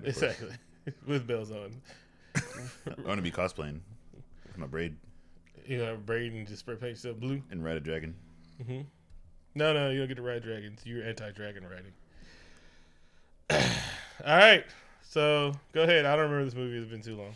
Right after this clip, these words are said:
Speaker 1: Okay, this movie opens in the twenty-sixth century, and we get, like, a cool alternate logo, which I always like.
Speaker 2: Mm-hmm.
Speaker 1: Uh, three hundred years after the fall, which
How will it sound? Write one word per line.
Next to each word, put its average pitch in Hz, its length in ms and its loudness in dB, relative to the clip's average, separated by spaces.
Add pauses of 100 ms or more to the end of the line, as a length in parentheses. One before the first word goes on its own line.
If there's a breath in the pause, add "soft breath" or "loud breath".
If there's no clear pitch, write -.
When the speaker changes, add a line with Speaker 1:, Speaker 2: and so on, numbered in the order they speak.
Speaker 1:
Okay, 104 200 2
this 87 160 -2
movie 104 180 2
opens 95 320 0
in 90 100 -2
the 82 80 -8
twenty-sixth 95 420 -4
century, 101 380 -8 (260)
and 78 360 -10 (100)
we 76 60 -12
get, 80 140 -8
like, 76 100 -10
a 76 100 -16
cool 85 220 -6
alternate 85 420 -8
logo, 92 320 -8 (120)
which 73 180 -12
I 73 40 -6
always 73 240 -8
like. 78 280 -12 (180)
Speaker 2:
Mm-hmm. - 1300 -16
Speaker 1:
Uh, 82 140 -2
three 92 180 -6
hundred 87 200 -4
years 87 220 -4
after 82 240 -6
the 73 80 -14
fall, 85 420 -8
which - 300 -16